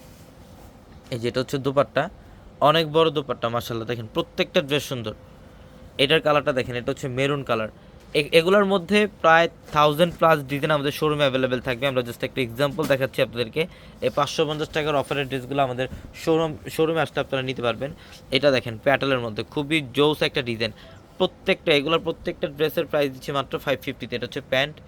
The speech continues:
এবং এটা হচ্ছে দোপাট্টা। প্রত্যেকটা ড্রেসের দোপাট্টা নামাজি দোপাট্টা পাবেন, সাড়ে পাঁচ, ছয় হাত সমান দোপাট্টা থাকবে। এবং এটার কালারটা অনেক সুন্দর, এটা হচ্ছে কলিজা মেরুন টাইপের একটা কালার, এটা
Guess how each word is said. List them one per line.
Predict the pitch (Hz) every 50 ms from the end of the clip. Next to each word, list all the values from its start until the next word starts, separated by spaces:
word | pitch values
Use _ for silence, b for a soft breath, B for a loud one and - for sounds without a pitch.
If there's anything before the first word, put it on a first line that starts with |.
| B B B B B B
এবং | - 117 127 110 135
এটা | 127 143
হচ্ছে | 139 - 156 139
দোপাট্টা। | 135 147 131 139 131 - - 117
প্রত্যেকটা | - - 165 - - 180 147 165 175
ড্রেসের | 151 143 165 160 160 180 165
দোপাট্টা | 147 160 151 - 165 - - 160
নামাজি | 156 151 151 151 147 156
দোপাট্টা | 156 160 143 151 143 - 143
পাবেন, | 139 131 123 139 143
সাড়ে | - - 135 135 139
পাঁচ, | 131 147 147 143 -
ছয় | - 143
হাত | 143 147 143 -
সমান | - 151 143 135
দোপাট্টা | 127 131 - 127 113 117
থাকবে। | 120 117 113 117 151 190 - B B B B B B B B B B B
এবং | - 113 117 120 -
এটার | 127 131 135 143 139
কালারটা | - 139 139 139 131 156
অনেক | 147 135 131 -
সুন্দর, | - 123 117 110 117
এটা | 120 117 127
হচ্ছে | 123 - 135
কলিজা | - - 147 143 135 131 147 143
মেরুন | 131 127 123 120
টাইপের | 113 120 107 -
একটা | 107 - 117
কালার, | 113 113 110 107
এটা | 107 107 - -